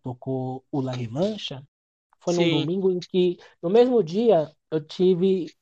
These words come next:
Speaker 1: eu, o Barreto e o Chico, a gente teve uma prova, é, pro, pro curso técnico de eletrônica.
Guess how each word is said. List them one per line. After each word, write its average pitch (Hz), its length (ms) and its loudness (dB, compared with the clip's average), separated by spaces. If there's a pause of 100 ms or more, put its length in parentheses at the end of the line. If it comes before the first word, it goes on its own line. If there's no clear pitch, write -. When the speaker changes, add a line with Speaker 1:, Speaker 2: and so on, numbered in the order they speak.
Speaker 1:
eu, 202 360 4 (120)
o 165 80 -2
Barreto 147 640 4 (520)
e 180 100 -2
o 214 60 2
Chico, 214 420 -4
a 160 60 0
gente 165 180 -4
teve 190 180 4
uma 214 180 2
prova, 165 640 4 (440)
é, 127 800 -4 (260)
pro, 151 520 2
pro 175 120 6
curso 214 280 2
técnico 196 520 2
de 185 80 -2
eletrônica. 185 640 -2